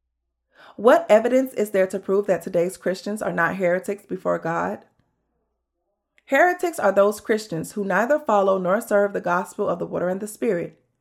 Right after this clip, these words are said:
which is God's truth but far from it, are actually worshiping golden calves as their gods against the will of God. Even for the born again who now believe in the gospel of the water and the Spirit, if they ignore the Lord's will to spread the gospel all over the world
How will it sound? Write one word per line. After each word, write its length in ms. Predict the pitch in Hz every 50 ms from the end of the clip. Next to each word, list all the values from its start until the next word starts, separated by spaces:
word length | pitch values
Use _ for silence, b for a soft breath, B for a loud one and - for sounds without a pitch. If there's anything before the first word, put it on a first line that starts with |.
| b b b b b b b
which 200 | 226 269 262 269
is 140 | 262 262
God's 440 | - - 226 240 269 269 269 - -
truth 400 | - - 320 285 208 175 - -
but 200 | - 180 175 -
far 180 | - 175 175 185
from 260 | - - 220 202 175
it, 180 | 170 160 - _ _ _ _ _ _ _ _ _ _ _ _ b b b b b
are 120 | - 220 -
actually 500 | 247 254 269 277 - - 302 294 294 277
worshiping 460 | 220 202 196 208 - - - 185 180
golden 320 | 175 170 196 233 277 294
calves 420 | 277 - 277 254 214 185 175 - -
as 280 | - 170 175 196 208
their 180 | - 233 247 262
gods 460 | 247 262 277 262 208 175 165 175 - -
against 320 | 175 185 185 185 202 -
the 80 | - 196
will 200 | 185 170 165 175
of 120 | 180 180
God. 480 | - 202 208 185 165 160 156 - - - _ _ _ _ _ _ _ _ b b b b b b b b
Even 360 | - 277 320 - 330 330 311
for 140 | - 247 214
the 100 | 202 202
born 280 | 185 180 190 220 240 262
again 340 | 262 254 262 240 202 185
who 180 | 190 185 208 202
now 220 | 196 180 190 226
believe 360 | 247 269 262 220 208 196 196 190
in 100 | 175 180
the 60 | 180
gospel 460 | 180 175 180 202 208 - - 233 214
of 100 | 190 190
the 80 | 185 175
water 240 | 175 175 170 185 190
and 120 | 196 202
the 60 | 226
Spirit, 560 | 220 - - 262 254 190 165 165 - _ _ _ _ _ _ _ _ _ _ -
if 160 | 226 226 214
they 240 | 240 240 269 339 320
ignore 340 | 285 226 233 233 226 226
the 100 | 220 202
Lord's 340 | 185 185 190 214 220 214 -
will 200 | 214 214 196 175
to 140 | 180 - 185
spread 280 | - - - 190 202 220
the 80 | 240
gospel 460 | 233 214 185 180 190 190 - - 175 -
all 300 | - 170 170 196 220 226
over 160 | 220 226 240
the 100 | 247 254
world 380 | 240 214 185 175 175 175 180